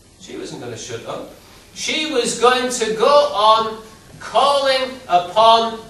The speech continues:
the Lord. She answered and said, "I was, sent her away." He answered, "I was sent only to the lost sheep of the house of Israel."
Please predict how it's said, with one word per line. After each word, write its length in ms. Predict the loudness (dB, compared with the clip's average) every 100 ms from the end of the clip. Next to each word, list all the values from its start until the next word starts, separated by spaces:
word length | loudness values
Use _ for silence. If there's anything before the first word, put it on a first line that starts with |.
| -10 0
the 120 | 4
Lord. 580 | 8 8 8 4 0 -14 -20 -20 -20 -20 -20 -20 -20 -20 -20 -20 -20 -20 _ _ -20 -20 -20 -20 _ _ -20 -20 _ -20 -20
She 240 | -14 -4 -2
answered 400 | 0 -2 -6 -6
and 120 | -6
said, 400 | -6 -6 -6 -10 -20 -20 -20 _
"I 280 | -2 0 2
was, 380 | 0 -4 -8 -14 -20 -20 -20 _ _ _ -20 -18
sent 380 | -10 -6 -4 -4
her 140 | -6 -4
away." 500 | -2 -2 -4 -6 -14 -20 -20 -20 -20 -12
He 100 | -2
answered, 460 | 0 0 -4 0 2
"I 160 | 2
was 200 | 2 0
sent 280 | -2 -4 -4
only 340 | -4 -2 -2
to 120 | -2 -2
the 100 | 0
lost 420 | 2 2 0 -4
sheep 340 | -4 -6 -6
of 140 | -6 -2
the 120 | -2
house 340 | 2 0 0
of 100 | -4
Israel." 560 | -6 -6 -4 -4 -4